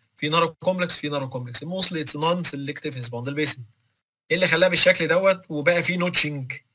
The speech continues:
النوتشنج ديت تميز مين؟ الار في بيسنج العادي، اللي هو المايوكاردال كابشر العادي. يبقى انا فقدت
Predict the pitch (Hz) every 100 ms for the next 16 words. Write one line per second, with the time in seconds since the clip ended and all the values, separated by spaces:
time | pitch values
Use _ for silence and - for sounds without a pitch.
0 | _ 143 135 190 175 165 175 214 180 151
1 | 170 190 170 160 180 160 127 _ _ 151
2 | - 180 160 175 170 160 139 120 123 127
3 | - _ _ _ _ 135 131 147 151 143
4 | 143 160 156 131 151 - 147 143 120 117
5 | - _ - - _ 143 147 139 131 170
6 | 160 - -